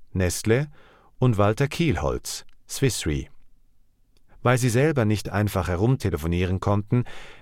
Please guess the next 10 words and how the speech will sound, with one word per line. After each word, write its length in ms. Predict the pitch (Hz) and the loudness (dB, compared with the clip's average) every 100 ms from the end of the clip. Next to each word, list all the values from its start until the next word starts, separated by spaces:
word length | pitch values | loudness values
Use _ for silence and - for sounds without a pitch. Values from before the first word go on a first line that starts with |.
| - | 0
gaben 300 | 117 143 147 | 2 4 2
sie 120 | 143 | 2
den 160 | 139 | 2
Auftrag 600 | 98 107 - - 110 117 | 4 2 2 0 2 2
an 180 | 98 104 | 0 -2
Egon 380 | 98 110 110 110 | 0 0 2 0
Zehnder 460 | - 113 104 73 65 | 0 2 2 2 0
weiter. 400 | 65 - - - - - - - - _ - - | -2 -2 -6 -6 -14 -20 -20 -20 -20 _ -20 -4
Und 240 | - 127 - | 0 2 2
tatsächlich, 760 | 131 143 127 101 - 65 - | -2 0 0 0 -4 -6 -6